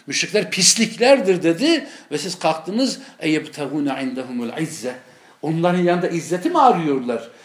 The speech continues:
İzzete ulaşabileceklerini onların yanında bulunmakta mı zannediyorlar? Bilakis izzet Allah'ındır, Resulünündür ve müminlerindir diyor Allahu Teala. Onlar bunu aştılar.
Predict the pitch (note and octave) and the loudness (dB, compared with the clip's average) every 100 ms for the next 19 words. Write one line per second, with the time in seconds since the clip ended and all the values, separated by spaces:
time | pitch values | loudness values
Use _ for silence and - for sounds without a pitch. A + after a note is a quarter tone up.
0 | - E3+ D3 F#3+ G3 E3+ F3+ F3+ G3 F3+ | -10 -6 0 0 2 0 0 0 -2 0
1 | F#3+ F3+ F3+ F#3 F#3+ G3 F3+ F3+ F#3 F#3 | 0 0 -2 -2 -2 -2 -2 0 2 2
2 | F#3 F3+ F3+ D#3+ E3+ F#3 F3+ F#3 D4 C#4 | 0 -2 -4 -4 -6 -4 -2 2 2 2
3 | D#3+ A3+ C4 A3 E3 D3+ C#3+ C3+ B2+ - | 0 2 4 4 2 0 0 0 -4 -8
4 | - _ D#3+ F3+ C#3 C#3+ - D#3+ B2+ G#2+ | -20 _ -6 -2 -2 -6 -10 -10 -12 -4
5 | C#3+ D3 - - _ _ _ _ _ _ | -4 -4 -12 -20 _ _ _ _ _ _
6 | _ - - A#2 C3 A#2 C3+ A2+ A2+ - | _ -14 -10 -6 -8 -6 -8 -8 -10 -12
7 | _ _ _ _ _ C3 - B2 B2 C3 | _ _ _ _ _ -8 -6 -8 -6 -4
8 | C#3+ C3+ C#3 C3+ - C3 B2+ C#3 C#3+ C#3 | -6 -4 -8 -10 -10 -6 -6 -8 -10 -10
9 | C3 D3+ F#3+ E3+ A2+ F#2+ G#2+ G#2 G2 G2 | -8 -8 -8 -10 -12 -12 -14 -14 -18 -20
10 | F2+ F#2+ _ _ - - - - _ _ | -20 -20 _ _ -18 -18 -20 -20 _ _
11 | - _ _ _ _ _ _ _ _ _ | -20 _ _ _ _ _ _ _ _ _
12 | A#2 A#2 A2+ C3+ B2 B2 - F#3 C#3 - | -14 -12 -10 -6 -6 -6 -10 -8 -8 -10
13 | - | -18